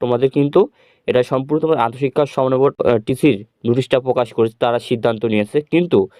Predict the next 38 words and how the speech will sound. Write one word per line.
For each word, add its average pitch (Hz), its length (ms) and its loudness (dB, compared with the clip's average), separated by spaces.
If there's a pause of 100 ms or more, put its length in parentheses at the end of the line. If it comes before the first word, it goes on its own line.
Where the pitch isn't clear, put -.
(300)
তোমাদের 127 300 2
যে 135 120 0
গ্রুপ 120 320 0
পরিবর্তন, 131 420 4
বিষয় 117 260 2
পরিবর্তন 120 420 2
এবং 120 200 2
ভর্তি 127 300 0
বাতিলের 127 360 2 (120)
এই 123 180 2 (420)
সিদ্ধান্তগুলো 139 680 0
নিবে 135 260 2
নিজ 127 340 -2
নিজ 147 120 4
শিক্ষা 123 380 0
বোর্ড। 120 180 -2 (380)
তো 117 100 4
তোমাদের 123 340 2
গ্রুপ 131 280 2
পরিবর্তন 127 380 4
বা 123 80 0
বিষয় 110 300 0
পরিবর্তন 123 380 2
বা 113 100 2
ভর্তি 113 340 -4
বাতিলের 143 220 2
নোটিশ 127 220 0 (100)
কবে 120 220 2
দিতে 127 260 0
পারে? 101 220 -4 (640)
তো 110 100 0
তোমাদের 147 440 4 (320)
তো 127 160 4
একাদশ 151 340 0
শ্রেণীতে 170 220 2
ভর্তি 117 320 0
হওয়ার 135 160 2
প্রায় 120 320 0